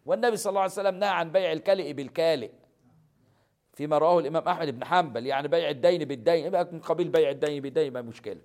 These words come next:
أصولنا كده، معرفش أنتوا عندكم في الملكية بتقولوا إيه؟ أنت معايا؟ في الملكية بتقولوا زينا ولا بتقولوا زيهم؟ طيب.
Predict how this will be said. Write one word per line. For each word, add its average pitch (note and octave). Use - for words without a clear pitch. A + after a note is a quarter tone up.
أصولنا D3
كده، C#3
معرفش C3
أنتوا B2
عندكم B2
في B2
الملكية A#2+
بتقولوا A2+
إيه؟ E2+
أنت A2
معايا؟ F3+
في -
الملكية D#3
بتقولوا G#3
زينا G3
ولا F#3+
بتقولوا F#3
زيهم؟ E3
طيب. D3+